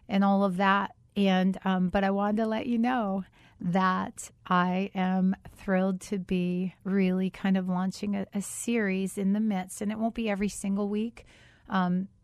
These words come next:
probably once a month to start off with, and ultimately twice a month probably, but, um, an overcoming series where ordinary people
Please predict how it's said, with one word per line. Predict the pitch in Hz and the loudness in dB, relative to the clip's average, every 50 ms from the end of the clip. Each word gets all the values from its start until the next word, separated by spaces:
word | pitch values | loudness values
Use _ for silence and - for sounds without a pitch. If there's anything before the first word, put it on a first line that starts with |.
| _ _ | _ _
probably | - - 285 302 302 302 262 254 247 | -2 0 2 2 2 2 2 2 2
once | 220 214 214 220 - - | 2 2 2 0 0 0
a | 233 | 2
month | 233 233 233 226 | 2 2 2 0
to | - 240 | -2 -6
start | - - - 254 240 233 | -6 -4 -2 -2 0 0
off | 233 240 233 - | 0 0 -2 -2
with, | 254 247 254 247 - | -4 -6 -6 -4 -4
and | 214 202 190 196 196 175 _ _ _ - | -2 -2 -2 -2 -4 -6 _ _ _ -8
ultimately | 190 196 196 - - 208 202 202 - 190 208 202 - _ _ _ - | -8 -8 -6 -6 -4 -4 -4 -4 -4 -6 -6 -6 -8 _ _ _ -12
twice | - - 214 208 - | -6 -6 -6 -4 -4
a | - 240 | -2 0
month | 233 262 277 254 - - | 0 0 -2 -4 -4 -2
probably, | - 302 302 269 311 - - 320 311 302 - - - - - - - _ _ | -2 -2 0 -2 -4 -6 -8 -12 -16 -16 -16 -18 -20 -20 -20 -20 -20 _ _
but, | - 196 180 214 202 196 196 - _ | -4 -2 0 2 0 0 -2 -4 _
um, | - 202 196 190 185 190 196 220 - _ _ _ | -6 -4 -4 -2 -2 -2 -2 -4 -6 _ _ _
an | - 220 220 | 0 0 0
overcoming | 233 220 208 214 226 - - - 214 208 208 208 196 | 0 0 -2 -2 -4 -4 -4 -2 -2 0 0 -2 -4
series | - - 220 208 202 202 202 202 202 196 - - - | -6 -6 -6 -6 -4 -4 -6 -6 -6 -8 -10 -12 -8
where | - 208 208 208 202 196 196 196 196 196 185 _ _ _ _ _ - - _ _ _ _ | -6 -4 -2 -2 -2 -2 -2 -2 -4 -4 -8 _ _ _ _ _ -20 -20 _ _ _ _
ordinary | - 220 220 226 226 226 240 240 240 240 247 247 254 | -2 0 2 2 4 4 6 6 6 6 6 4 2
people | 240 - - 226 208 - - 202 202 190 196 | 2 -2 -4 -4 -4 -4 -4 -4 -4 -4 -4